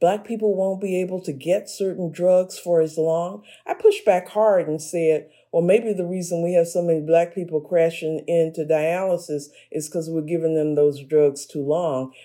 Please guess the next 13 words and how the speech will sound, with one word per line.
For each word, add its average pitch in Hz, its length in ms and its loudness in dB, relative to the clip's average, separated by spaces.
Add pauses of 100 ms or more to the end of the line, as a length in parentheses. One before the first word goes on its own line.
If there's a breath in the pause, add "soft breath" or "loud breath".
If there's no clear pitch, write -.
(120 loud breath)
because 156 460 2
perhaps 180 640 0
this 170 240 -6
is 147 180 -6
not 165 380 -4
the 143 160 -2
appropriate 139 840 -2 (260 soft breath)
kidney 160 400 0
function 135 540 -6
for 143 300 0
them." 113 240 -6 (180 loud breath)
So 208 200 4
I, 226 360 -2